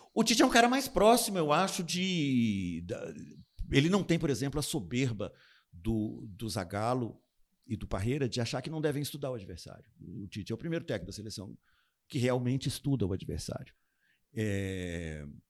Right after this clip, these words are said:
ele, enfim, tá mais atento ao que tá acontecendo no futebol de hoje,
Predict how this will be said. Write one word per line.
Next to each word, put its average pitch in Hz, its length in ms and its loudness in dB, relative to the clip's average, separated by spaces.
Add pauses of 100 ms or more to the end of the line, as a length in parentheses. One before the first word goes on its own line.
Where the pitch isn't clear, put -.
(580)
ele, 98 1120 0 (360)
enfim, 113 420 0
tá 104 160 4
mais 139 880 6 (600)
atento 143 720 10
ao 107 100 10
que 107 100 2
tá 113 120 -2
acontecendo 104 580 -8
no 101 80 -10
futebol 98 400 -14
de 92 120 -16
hoje, 135 440 -10